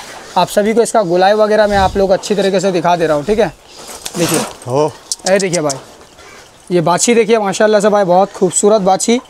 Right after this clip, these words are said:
Speaker 1: जो आप सभी के सामने मैं showcase कर रहा हूँ, साक्षर हाट बालीपुर का,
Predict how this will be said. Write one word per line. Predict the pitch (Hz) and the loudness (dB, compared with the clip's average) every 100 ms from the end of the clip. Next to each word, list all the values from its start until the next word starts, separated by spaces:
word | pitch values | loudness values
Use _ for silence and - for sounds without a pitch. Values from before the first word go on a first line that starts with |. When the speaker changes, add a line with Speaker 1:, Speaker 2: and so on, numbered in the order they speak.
| - - - - | -20 -20 -14 -4
Speaker 1:
जो | 185 | -2
आप | 185 | 0
सभी | 214 208 | 0 0
के | 233 | 0
सामने | 220 214 220 | 0 0 2
मैं | 220 | 2
showcase | 214 220 226 | 0 0 0
कर | - 233 | 2 2
रहा | 233 | 4
हूँ, | |
साक्षर | 226 202 - 226 | 2 -2 0 0
हाट | 220 | 0
बालीपुर | 185 180 214 220 220 | 0 2 2 2 2
का, | 240 | 2